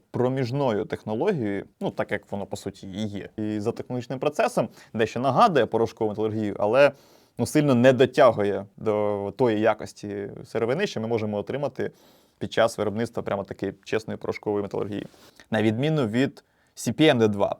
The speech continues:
порошкової версії Д два, як бачимо тут на графіку, карбіди практично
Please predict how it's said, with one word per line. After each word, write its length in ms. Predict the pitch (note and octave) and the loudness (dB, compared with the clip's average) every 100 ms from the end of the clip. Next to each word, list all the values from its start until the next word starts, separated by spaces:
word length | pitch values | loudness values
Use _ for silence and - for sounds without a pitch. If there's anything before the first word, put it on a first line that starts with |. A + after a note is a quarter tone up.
| - | 0
порошкової 580 | A#2 A2+ C#3+ A2 G2 | 0 4 4 4 2
версії 360 | G2+ - - G#2+ | -2 -6 -8 -6
Д 80 | A2 | -4
два, 280 | B2 F#3+ G#3+ _ | 2 2 2 _
як 120 | A2+ - | -8 2
бачимо 460 | A#2 A2 A2 G#2 G2+ | 2 2 -4 -6 -4
тут 260 | G#2+ G#2 | -6 -2
на 80 | A2 | -2
графіку, 480 | A2 E3 - A2+ G#2+ - - _ - | 0 -2 0 -2 -2 -6 -20 _ 4
карбіди 580 | A#2+ A2+ C#3+ A2+ G#2 - _ _ _ _ _ _ | 4 6 4 6 4 2 _ _ _ _ _ _
практично 680 | A#2 A2 - A2+ A2+ G#2 | -4 -2 -4 -4 -4 -6